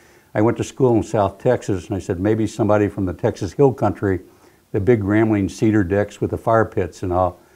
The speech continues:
<laughs> I kept talking, talking myself out of this, but I said, "Then, uh, potentially somebody from New England that builds with a Victorian trim and all."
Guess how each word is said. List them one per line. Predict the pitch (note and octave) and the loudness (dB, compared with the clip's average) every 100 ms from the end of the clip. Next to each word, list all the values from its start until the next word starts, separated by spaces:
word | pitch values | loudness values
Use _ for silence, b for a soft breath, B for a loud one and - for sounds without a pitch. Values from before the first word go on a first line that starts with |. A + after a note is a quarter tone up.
| b b | b b
<laughs> | b b - | b b 2
I | G#2 | 2
kept | - E3+ - - | 2 0 -2 2
talking, | A#2+ G#2+ A2 F#2 | 4 4 2 -2
talking | G#2 - B2 | -2 -2 -2
myself | F#2 F2+ A2 G2 | -2 0 2 4
out | G2 A#2 | 4 4
of | F2 | 2
this, | F#2 F#2 - B B B B | -2 -4 -10 B B B B
but | A2 | 0
I | G2+ | 0
said, | G2 G#2 | 0 0
"Then, | A#2 C#3 C3 A#2+ | 2 2 4 4
uh, | A2 G#2+ G#2 G#2 G#2 G#2 | 6 4 4 2 0 -2
potentially | G#2+ B2+ - A2+ | -2 -2 -2 -2
somebody | - G#2+ G#2+ | 0 0 0
from | - G2 | 0 0
New | G#2+ | 4
England | A2 A#2 F#2+ F2+ | 4 2 0 -4
that | F2+ | -2
builds | G#2 G#2+ - | 2 2 2
with | F#2+ | -2
a | F2 | 0
Victorian | F#2+ - G#2+ F#2+ F2 | -4 -2 -2 0 -4
trim | - C#3 A#2 | -4 -2 0
and | F2 | 0
all." | E2+ D#2+ | -2 -4